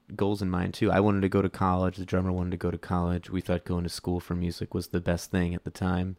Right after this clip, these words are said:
And they really wanted us to not do that and, like, double down on the band a little bit more.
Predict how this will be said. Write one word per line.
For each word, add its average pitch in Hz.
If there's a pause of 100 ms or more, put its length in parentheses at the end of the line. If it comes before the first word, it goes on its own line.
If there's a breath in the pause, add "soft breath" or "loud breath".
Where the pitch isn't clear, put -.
(160 soft breath)
And 98
they 98
really 98
wanted 90
us 85
to 95
not 87
do 92
that 90 (300)
and, 90
like, -
double 90
down 87
on 87
the 85
band 87
a 85
little 85
bit 85
more. 87